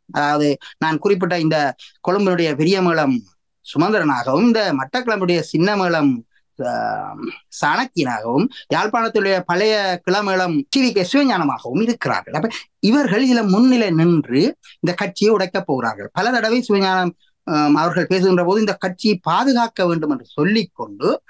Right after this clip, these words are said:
அவர் same side goal அடிக்கிறார். அதாவது, அவர், ஆ, உள்ளுக்குள் இருந்து கொண்டே, அதை மரத்தில் இருந்து கொண்டு,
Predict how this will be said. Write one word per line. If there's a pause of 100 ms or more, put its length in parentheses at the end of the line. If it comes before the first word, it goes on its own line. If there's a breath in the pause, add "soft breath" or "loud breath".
(120)
அவர்
same
side
goal
அடிக்கிறார். (320)
அதாவது,
அவர், (580 loud breath)
ஆ, (260)
உள்ளுக்குள்
இருந்து
கொண்டே,
அதை
மரத்தில்
இருந்து
கொண்டு,